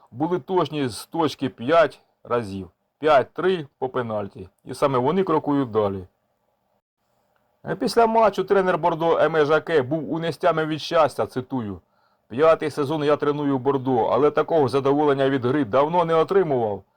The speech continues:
Наші суперники діяли потужно і розумно.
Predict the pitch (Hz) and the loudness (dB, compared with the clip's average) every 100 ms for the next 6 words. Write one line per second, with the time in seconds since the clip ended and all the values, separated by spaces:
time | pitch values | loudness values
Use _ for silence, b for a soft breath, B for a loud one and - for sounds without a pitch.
0 | _ _ 110 143 151 147 139 135 151 147 | _ _ -4 0 0 0 -4 -2 0 0
1 | 147 139 120 127 143 135 139 127 - 147 | -2 -6 -6 0 2 2 0 -6 -4 -4
2 | 131 131 131 135 117 135 131 113 98 | -2 -2 0 -2 -2 -4 -4 -6 -8